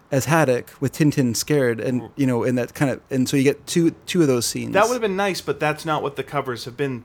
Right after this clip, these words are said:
Speaker 2: f-, up to this point.
Speaker 1: I know.
Speaker 2: Like, the covers are all so simple
Speaker 1: Yeah.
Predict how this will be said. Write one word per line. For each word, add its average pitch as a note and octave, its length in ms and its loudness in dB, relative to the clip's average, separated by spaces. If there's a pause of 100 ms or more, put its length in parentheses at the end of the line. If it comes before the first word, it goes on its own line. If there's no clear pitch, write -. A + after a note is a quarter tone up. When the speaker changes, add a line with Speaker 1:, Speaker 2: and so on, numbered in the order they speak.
(160)
Speaker 2:
f-, B2+ 100 -10
up B2 160 -4
to B2+ 120 -10
this A2 180 -6
point. D3 280 -8
Speaker 1:
I B2+ 80 0
know. G2+ 220 0
Speaker 2:
Like, C#3+ 160 2
the C#3+ 80 -6
covers F#3+ 320 0
are D#3 140 0
all D3 120 2
so F3 500 0
simple B2 840 -6
Speaker 1:
Yeah. A2 240 0